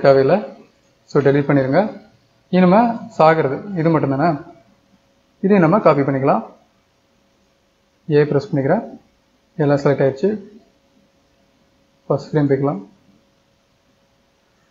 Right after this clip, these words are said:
முன்னால இருக்கும், ரொம்ப தூரம் தள்ளி வந்துட்டோம். ஓகே, இங்க ஏ press பண்ணிட்டு control C. எப்பவுமே இந்த ஏ press பண்ணி நீங்க ஃபுல்லா select பண்ணுங்க. Sometimes நம்ம அது பண்ணலன்னா ஏதாவது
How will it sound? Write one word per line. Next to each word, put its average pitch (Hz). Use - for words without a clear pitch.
முன்னால 143
இருக்கும், 165
ரொம்ப 139
தூரம் 139
தள்ளி 131
வந்துட்டோம். 131
ஓகே, -
இங்க 165
ஏ 147
press 139
பண்ணிட்டு 151
control 139
C. 190
எப்பவுமே 196
இந்த 180
ஏ 180
press 180
பண்ணி 175
நீங்க 175
ஃபுல்லா 190
select 165
பண்ணுங்க. 147
Sometimes 170
நம்ம 156
அது 143
பண்ணலன்னா 175
ஏதாவது 160